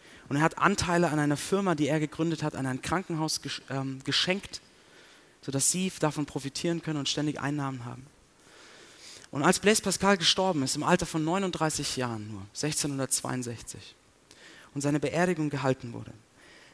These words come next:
da war die Kirche voll mit, mit Freunden, mit Verwandten, mit Kollegen, mit Bewunderern. Aber der hintere Teil der Kirche, der hintere Teil der Kirche war voll mit den Armen der Region, die alle auf irgendeine Art und Weise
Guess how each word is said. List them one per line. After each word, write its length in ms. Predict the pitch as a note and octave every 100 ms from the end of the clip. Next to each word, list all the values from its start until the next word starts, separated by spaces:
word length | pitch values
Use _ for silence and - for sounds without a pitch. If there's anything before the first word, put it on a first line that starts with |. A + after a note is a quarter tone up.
| -
da 100 | C3
war 100 | E3
die 80 |
Kirche 340 | D#3+ - G#3+ G3
voll 380 | - G3+ F#3 B2
mit, 160 | A#2 - -
mit 120 | A#2
Freunden, 640 | - - D#3 E3 D#3+ D#3+ D3+
mit 140 | A#2+
Verwandten, 600 | - A#2+ B2+ D3+ - D#3+
mit 160 | B2+ -
Kollegen, 520 | - B2 C#3+ D#3+ D3
mit 140 | A2+
Bewunderern. 680 | - A2+ C#3 E3 D#3+ C#3 D#3 - - - - - -
Aber 160 | - B2
der 100 | A#2
hintere 420 | D#3 A#3 G#3 F3
Teil 280 | - D3+ D#3+
der 100 | D#3
Kirche, 420 | - A#2+ A#2 G2 G2+ G#2+ - - _ _ _ _ _ _ - - -
der 80 | B2+
hintere 340 | D3+ F#3 E3+ D#3+
Teil 200 | D#3 D3+
der 100 | C#3+
Kirche 340 | - D3+ C3
war 100 | B2+
voll 540 | - - - D#3 C3+ B2 - -
mit 120 | C3+ B2+
den 120 | B2+
Armen 400 | - D3 E3 D#3+
der 180 | C#3+ C3
Region, 500 | B2+ B2 A#2+ A2 G2+ - - - - - -
die 100 | A#2+
alle 220 | E3+ D#3
auf 180 | B2 -
irgendeine 560 | F#3 G3 E3 D3+ D#3
Art 240 | D3+ D3 C#3
und 160 | B2+
Weise 460 | B2+ B2+ B2 A#2+